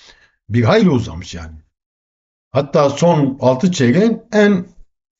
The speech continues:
yüksek seviyesinde. Bu tabii bizim hoşlandığımız bir şey değil. Ee, sevgili arkadaşlar, sanki daha önceler ne yapıyormuş? Yani peşin para alıyormuş, yapıyormuş ama şimdi peşin para falan veren yok yani.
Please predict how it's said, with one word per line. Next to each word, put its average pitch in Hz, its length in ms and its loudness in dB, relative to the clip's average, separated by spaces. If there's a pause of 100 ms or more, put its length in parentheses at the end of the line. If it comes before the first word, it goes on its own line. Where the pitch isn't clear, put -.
(260)
yüksek 180 340 -2
seviyesinde. 147 800 -2
Bu 185 100 -2
tabii 190 300 0
bizim 170 260 -2
hoşlandığımız 175 600 0
bir - 60 -14
şey 190 200 0
değil. 185 200 0 (840)
Ee, 117 280 2
sevgili 131 400 0
arkadaşlar, 131 360 -2
sanki 165 440 0
daha 151 160 2
önceler 160 340 0
ne 220 60 4
yapıyormuş? 165 600 0 (500)
Yani 139 240 -2
peşin 180 480 0
para 160 240 2
alıyormuş, 113 440 0
yapıyormuş 143 500 2
ama 175 180 2
şimdi 170 500 0
peşin 175 300 0
para 139 200 0
falan 135 280 2
veren 135 200 2
yok 131 200 0
yani. 87 320 -4